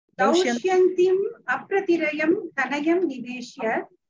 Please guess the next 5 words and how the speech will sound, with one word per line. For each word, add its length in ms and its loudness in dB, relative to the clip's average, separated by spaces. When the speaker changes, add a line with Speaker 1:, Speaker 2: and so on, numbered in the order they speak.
Speaker 1:
அப்ரதிரதம். 640 -2
Speaker 2:
அப்ரதிரதம். 1000 -4
Speaker 1:
ம். 240 -12
Speaker 2:
அப்ரதிரதம் 1000 -2
தனயம் 420 0